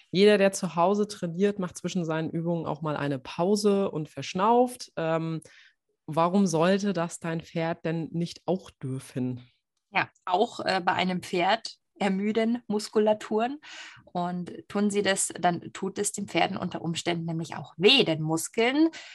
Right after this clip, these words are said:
Speaker 2: äh, können brennen oder verkrampfen, wenn sie überlastet werden. Und wie sich das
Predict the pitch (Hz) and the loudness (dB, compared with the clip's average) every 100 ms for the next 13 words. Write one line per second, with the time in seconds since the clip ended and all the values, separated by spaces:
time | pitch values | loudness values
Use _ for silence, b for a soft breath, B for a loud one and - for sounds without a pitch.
0 | B - 170 170 - 170 185 214 170 165 | B 0 2 2 0 0 0 0 0 0
1 | 175 226 214 180 180 170 - 151 165 170 | 2 0 0 -2 -2 -4 -2 -2 -2 -6
2 | 170 170 165 156 139 135 - - - 80 | -4 0 0 0 -2 -4 -6 -10 -6 -4
3 | 80 - _ _ B B B B _ 175 | -2 -4 _ _ B B B B _ 0
4 | 175 170 165 156 196 240 233 202 202 | 2 2 0 0 0 0 2 2 2